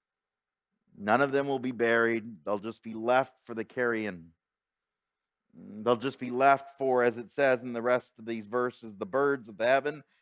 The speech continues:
and the beasts of the earth. Just laying out there rotting. The people of God.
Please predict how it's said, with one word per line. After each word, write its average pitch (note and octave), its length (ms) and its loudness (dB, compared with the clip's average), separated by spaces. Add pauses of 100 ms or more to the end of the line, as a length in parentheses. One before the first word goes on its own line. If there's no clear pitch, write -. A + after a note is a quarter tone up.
and G2 160 -8
the F#2+ 60 -6
beasts G#2+ 460 -8
of G#2+ 80 -10
the G#2 140 -4
earth. C#2 200 -10 (1900)
Just G#2+ 160 -12
laying B2 440 4
out G2+ 260 0
there G2 220 -4
rotting. F#2+ 540 0 (1600)
The A#2 100 -6
people D3 380 -2
of A2 100 -4
God. G2 400 2